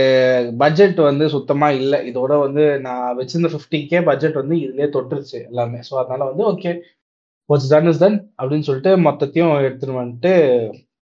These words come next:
எடுத்து எல்லா சிப்பையும் போட்டு பாக்குறேன் என்ன ஏது எப்படி இருக்குதுன்ட்டு. எல்லாம் சூப்பரா இருந்தது இந்த ஓலெட். ஆனா என்ன மேட்டர்னா, நான் இது, நான் உடனே Switch எடுத்த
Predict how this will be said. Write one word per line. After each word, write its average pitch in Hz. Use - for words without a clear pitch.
எடுத்து 160
எல்லா 160
சிப்பையும் 180
போட்டு 185
பாக்குறேன் 180
என்ன 165
ஏது 165
எப்படி 156
இருக்குதுன்ட்டு. 143
எல்லாம் 165
சூப்பரா 214
இருந்தது 175
இந்த 127
ஓலெட். 135
ஆனா 214
என்ன 233
மேட்டர்னா, 208
நான் 180
இது, 135
நான் 135
உடனே 180
Switch 233
எடுத்த 185